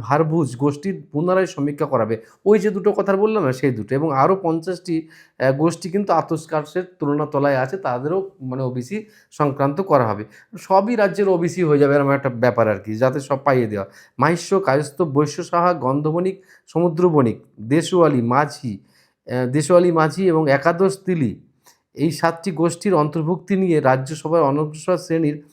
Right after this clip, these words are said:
কল্যাণ কমিশনের যে নোটিশ এসেছিল, সেই সমীক্ষার কাজ সম্ভবত ওই পঞ্চাশটি, আহ, জন-, জনগোষ্ঠীর মধ্যে অন্তর্ভুক্ত রয়েছে। আগামী রিপোর্টের তালিকা প্রকাশিত হলে পুনরায় স্পষ্ট হবে। এদের কিন্তু এখনও কো-, কার মধ্যে যাবে, তখনও কিন্তু আমাদের সরকার বলতে পারেনি।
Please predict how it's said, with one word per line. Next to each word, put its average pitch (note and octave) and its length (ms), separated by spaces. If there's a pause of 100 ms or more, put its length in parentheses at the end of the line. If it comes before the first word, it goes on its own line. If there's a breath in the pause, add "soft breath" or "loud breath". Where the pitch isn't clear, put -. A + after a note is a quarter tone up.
(160)
কল্যাণ D#3 360
কমিশনের D#3+ 420
যে D#3+ 80
নোটিশ C#3+ 360
এসেছিল, D#3 400 (360 soft breath)
সেই F#3+ 480 (200 soft breath)
সমীক্ষার F3 520
কাজ D#3 280
সম্ভবত D#3+ 720
ওই D#3+ 160
পঞ্চাশটি, D#3 640
আহ, C3 840
জন-, C#3 260
জনগোষ্ঠীর D#3+ 540
মধ্যে E3+ 260
অন্তর্ভুক্ত C3+ 460
রয়েছে। G#2+ 360 (400 soft breath)
আগামী E3 360
রিপোর্টের F3 380
তালিকা C#3+ 360
প্রকাশিত D3 420
হলে F#3 180
পুনরায় C#3+ 320
স্পষ্ট B2 400
হবে। G2+ 160 (340 soft breath)
এদের F3+ 340
কিন্তু G3 240
এখনও G3 560 (240 loud breath)
কো-, D#3+ 160
কার D3 300
মধ্যে F#3 300
যাবে, C#3+ 260
তখনও E3+ 360
কিন্তু E3 340
আমাদের D3 320
সরকার C#3 360
বলতে E3+ 280
পারেনি। G#2 360